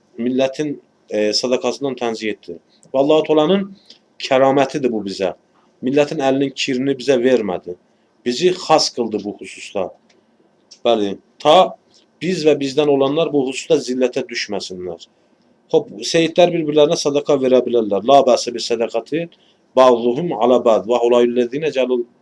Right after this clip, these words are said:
hop. Bir-birlərinə sadaka verə bilərlər. Seyidlər bir-birlərinə sadaka verə bilərlər. E, Resulullah sallallahu aleyhi ve sellem olduğunun yakınları olması hasebiyle Allah-u Teala onlara ikramda bulundu.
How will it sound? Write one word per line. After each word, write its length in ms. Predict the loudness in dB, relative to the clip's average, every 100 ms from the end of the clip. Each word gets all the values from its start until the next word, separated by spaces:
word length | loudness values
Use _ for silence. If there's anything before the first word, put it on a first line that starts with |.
| -10
hop. 160 | -8 -12 _ _ -6
Bir-birlərinə 460 | -2 2 2 0 0
sadaka 380 | 0 2 2 4
verə 160 | 4 4
bilərlər. 300 | 2 0 -2
Seyidlər 440 | 4 4 4 0
bir-birlərinə 360 | -2 -2 -2 -2
sadaka 340 | -4 -4 -4 -2
verə 160 | -2
bilərlər. 380 | -2 -4 -4 -6 -10 _ _ _ _ _ _ _ _ -20 -16 -8
E, 280 | -4 -2 2
Resulullah 340 | 0 2 0
sallallahu 340 | 0 2 2 2
aleyhi 200 | 0 0
ve 40 |
sellem 160 | 2 2
olduğunun 260 | 2 0
yakınları 480 | 2 2 0 2 4
olması 520 | 4 2 -4 -6 -2
hasebiyle 380 | -4 -2 -2 -2
Allah-u 240 | 0 0
Teala 160 | 0 -4
onlara 280 | -2 0 0 -4 _ _ -20 _ _ _ _ -20
ikramda 540 | -14 0 2 4 4 2
bulundu. 540 | 0 -2 4 4 4